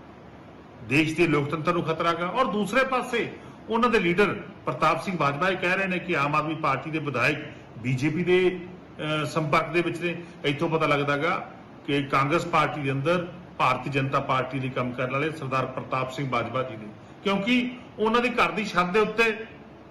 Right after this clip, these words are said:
ਉਹਨਾਂ ਦੇ ਭਰਾ ਭਾਰਤੀ ਜਨਤਾ ਪਾਰਟੀ 'ਚ ਨੇ, ਔਰ ਦਸ ਬਾਰਾਂ ਪੌੜੀਆਂ ਥੱਲੇ ਜੇ ਆਈਏ ਘਰ ਤੋਂ ਤਾਂ ਕਾਂਗਰਸ ਪਾਰਟੀ ਦੇ ਪ੍ਰਤਾਪ ਸਿੰਘ ਬਾਜਵਾ ਜੀ ਨੇ। ਇੱਥੋਂ ਪਤਾ ਲੱਗਦਾ ਕਿ ਕਹਿਣ ਨੂੰ ਤਾਂ ਪ੍ਰਤਾਪ ਸਿੰਘ ਬਾਜਵਾ ਜੀ ਸਰੀਰਕ ਤੌਰ ਦੇ ਉੱਤੇ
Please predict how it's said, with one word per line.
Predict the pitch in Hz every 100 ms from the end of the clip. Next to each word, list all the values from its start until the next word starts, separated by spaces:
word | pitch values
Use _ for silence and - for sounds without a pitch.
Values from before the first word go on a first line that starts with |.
| - -
ਉਹਨਾਂ | 190 208
ਦੇ | 226
ਭਰਾ | - 202 180 202 - - - - - -
ਭਾਰਤੀ | 165 151 175
ਜਨਤਾ | 185 180 190
ਪਾਰਟੀ | 190 190 185 185
'ਚ | 185
ਨੇ, | 190 - - - -
ਔਰ | 196 170 123 117
ਦਸ | 156
ਬਾਰਾਂ | 165 208 226 208 165 - - -
ਪੌੜੀਆਂ | 170 175 196
ਥੱਲੇ | 160 180 190
ਜੇ | 190
ਆਈਏ | 180 180 190 180
ਘਰ | 180
ਤੋਂ | 160 185 175 - - - -
ਤਾਂ | 180 175 147 - - -
ਕਾਂਗਰਸ | 143 165 170
ਪਾਰਟੀ | 185 175 185
ਦੇ | 180 190 180 170 - - -
ਪ੍ਰਤਾਪ | 160 175 170 196
ਸਿੰਘ | 190
ਬਾਜਵਾ | 165 160 170
ਜੀ | 175
ਨੇ। | 175 170 - - 147
ਇੱਥੋਂ | 147 170
ਪਤਾ | 170 160
ਲੱਗਦਾ | 151 156 202 190 - - -
ਕਿ |
ਕਹਿਣ | 139 208 247 240
ਨੂੰ | 226 190
ਤਾਂ | 180
ਪ੍ਰਤਾਪ | 170 165 156
ਸਿੰਘ | - 156
ਬਾਜਵਾ | 143 135 139 143
ਜੀ | 139 127 - - - - - - - - - -
ਸਰੀਰਕ | 175 180 220 175
ਤੌਰ | 202 185
ਦੇ | 170
ਉੱਤੇ | 175 175